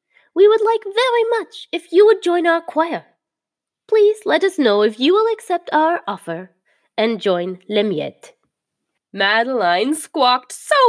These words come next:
loudly with surprise that her parents came running in. When they heard the news, they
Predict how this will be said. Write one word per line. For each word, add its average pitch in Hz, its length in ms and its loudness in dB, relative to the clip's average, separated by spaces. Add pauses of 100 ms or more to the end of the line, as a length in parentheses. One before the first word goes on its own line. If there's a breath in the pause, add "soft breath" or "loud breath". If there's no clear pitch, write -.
(100)
loudly 339 680 0
with 381 220 2
surprise 285 600 0
that 311 180 -4
her 381 120 -4
parents 330 520 -2
came 370 280 0
running 359 360 2
in. 226 320 -4 (720)
When 190 220 -2
they 196 140 0
heard 208 220 -2
the 247 80 0
news, 247 280 -4
they 330 260 -4